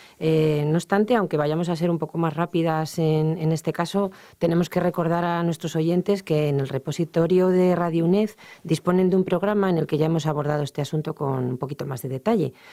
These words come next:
Recuérdanos, mm, cuáles serían los indicadores arqueológicos relacionados con la actividad haliéutica.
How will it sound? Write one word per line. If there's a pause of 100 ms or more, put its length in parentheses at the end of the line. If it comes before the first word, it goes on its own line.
(240)
Recuérdanos,
mm,
cuáles
serían
los
indicadores
arqueológicos
relacionados
con
la
actividad
haliéutica.